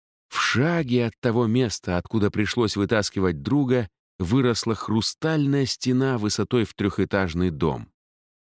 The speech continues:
Плюясь искрами, она быстро растворилась в воздухе, а на месте, где она стояла,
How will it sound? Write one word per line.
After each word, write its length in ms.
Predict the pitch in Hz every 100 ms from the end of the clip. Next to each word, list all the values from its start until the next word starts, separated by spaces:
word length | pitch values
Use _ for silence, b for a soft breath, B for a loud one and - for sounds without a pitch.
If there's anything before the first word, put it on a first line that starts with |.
| _ _
Плюясь 560 | - 71 71 67 - -
искрами, 640 | 98 - - 69 62 60 _ -
она 240 | 85 82
быстро 460 | 78 110 - 90 87
растворилась 680 | 87 - 85 85 80 71
в 80 | 65
воздухе, 680 | 65 71 127 76 73 - 65 _ _ _ _ -
а 100 | 85
на 160 | 95 107
месте, 340 | 123 113 110
где 220 | 87 101
она 200 | 98 95
стояла, 580 | - - 82 131 143 127